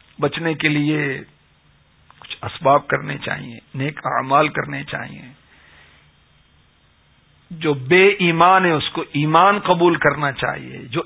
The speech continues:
ایمان والے ہیں اسے گناہوں سے سچی توبہ کر کے جہنم میں لے جانے والے اعمال سے بچنا چاہیے اور جنت میں لے جانے والے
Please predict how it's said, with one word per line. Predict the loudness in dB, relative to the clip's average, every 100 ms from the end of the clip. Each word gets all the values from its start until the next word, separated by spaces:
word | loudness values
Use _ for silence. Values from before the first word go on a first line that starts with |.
| 2
ایمان | 4 6 6 6 6
والے | 6 6 6 6 6
ہیں | 6
اسے | 6 4 6 6 6 4 0 -8 _ _ _ _ _ _ _ -6 0
گناہوں | 4 6 6 6
سے | 4 2 2 2
سچی | 0 2 2 4
توبہ | 4 4 6 4
کر | 4 4
کے | 4 4 4 2 -4 -20 -20 -20
جہنم | -10 4 6 6 6 4 6
میں | 6 6 6
لے | 6
جانے | 6 6 6
والے | 6 6 6 6
اعمال | 6 6 6 6 6
سے | 4 4
بچنا | 4 4 4 4 4 6
چاہیے | 4 4 2 0 -8 _ _ 0
اور | 4 4
جنت | 2 2 4 4 4 4 4
میں |
لے | 6 6
جانے | 6 6 6
والے | 6 6